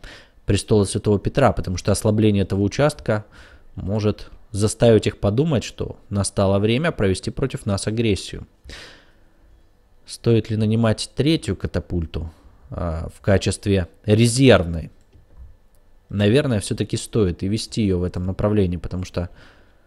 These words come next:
следующий найм подобного орудия состоится только через десять ходов. Тулуза. В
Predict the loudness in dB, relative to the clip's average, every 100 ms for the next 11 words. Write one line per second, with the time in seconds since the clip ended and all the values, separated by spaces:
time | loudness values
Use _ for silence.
0 | _ -14 0 2 2 -2 -2 0 0 0
1 | 0 0 0 0 0 0 0 0 -2 -4
2 | -6 -4 -4 -4 -4 -6 -4 -4 -4 -4
3 | -6 -6 -4 -4 -6 -10 -20 _ _ _
4 | _ _ _ -20 -20 _ -20 _ _ _
5 | -20 -20 -20 -20 -20 0 4 6 6 4
6 | 0 -4 -14 -20 -20